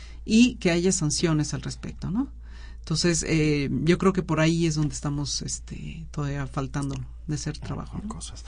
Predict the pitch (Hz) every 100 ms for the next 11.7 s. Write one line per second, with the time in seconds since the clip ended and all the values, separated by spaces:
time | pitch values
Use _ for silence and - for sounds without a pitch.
0 | - 165 180 170 - 139 143 139 123 131
1 | 123 117 110 104 101 - - 110 143 143
2 | 131 113 - 107 107 104 95 101 101 -
3 | - 95 90 87 98 98 - 113 113 -
4 | - - - 147 185 180 143 113 98 90
5 | 85 55 - - - - 123 - - -
6 | - - 95 - - 117 151 120 - 139
7 | 139 131 - - - - 120 113 110 110
8 | 131 160 143 127 110 113 117 113 113 117
9 | 117 104 98 101 104 - 101 92 87 -
10 | - 85 170 180 170 175 170 - - -
11 | 82 82 82 85 85 92